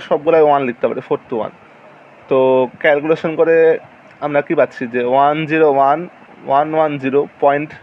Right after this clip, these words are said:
জিরো জিরো জিরো ওয়ান ওয়ান ওয়ান। তো আশা করছি বিষয়টি ক্লিয়ার হচ্ছে। তো আমরা বাইনারি থেকে অক্টালে দেখলাম দশমিক হোক বা পূর্ণসংখ্যা হোক, অক্টাল থেকে বাইনারিতে দেখলাম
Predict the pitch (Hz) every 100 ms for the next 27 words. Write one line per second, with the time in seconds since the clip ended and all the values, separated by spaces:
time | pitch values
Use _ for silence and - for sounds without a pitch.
0 | - 135 160 170 180 180 151 143 139 -
1 | - - - 139 135 139 127 117 107 -
2 | - - - - - - - - - -
3 | 131 117 123 - 170 175 - 185 180 170
4 | 180 180 165 139 - - - - - -
5 | - - - - - 147 143 147 151 151
6 | 147 143 - _ - - 143 139 147 160
7 | 165 160 185 160 156 - - 156 147 143
8 | - 135 151 - - 143 139 139 151 143
9 | 135 151 127 123 123 120 151 139 151 135
10 | 135 127 - - - - - - _ -
11 | - - 131 143 - 190 202 202 190 165
12 | 165 160 165 151 143 151